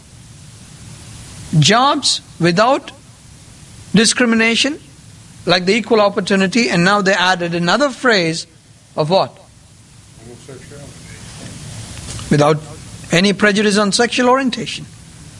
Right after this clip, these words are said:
Speaker 1: The pastor was Windsor, Windsor Hill Baptist Church pastor. He was praying and they said, "Don't do this, God's wrath will come upon you."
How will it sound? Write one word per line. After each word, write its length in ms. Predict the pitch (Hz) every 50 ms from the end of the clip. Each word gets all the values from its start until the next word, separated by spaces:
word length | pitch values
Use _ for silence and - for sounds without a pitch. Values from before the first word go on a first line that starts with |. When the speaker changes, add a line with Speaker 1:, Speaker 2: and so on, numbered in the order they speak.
| - - - - - - - - - - - - - -
Speaker 1:
The 100 | - 185
pastor 640 | 160 185 240 277 320 294 - - - 220 180 143 - - - - - - - - - - - -
was 240 | 180 190 202 165 151
Windsor, 540 | 185 240 262 226 - 233 208 196 170 190 185 170 175 175 196 226 226
Windsor 360 | 175 185 233 208 - 247 220
Hill 140 | 214 220 208
Baptist 400 | 196 202 208 208 226 208 - -
Church 260 | 240 220 202 - -
pastor. 420 | - 247 285 269 - - 180 151 - - - - - - - - - - -
He 140 | - - 226
was 180 | 226 220 196 -
praying 400 | - - 269 302 320 302 269 220
and 180 | 185 165 175 -
they 260 | - - 175 190 196
said, 180 | 214 175 165
"Don't 220 | 165 233 294 294 240
do 180 | 226 320 349
this, 180 | 349 349 285 180
God's 400 | 165 220 226 247 277 277 208 208
wrath 360 | 190 208 233 254 269 254 -
will 120 | 277 262 226
come 200 | - 233 247 240
upon 320 | 233 233 233 233 233 233
you." 200 | 254 240 190 139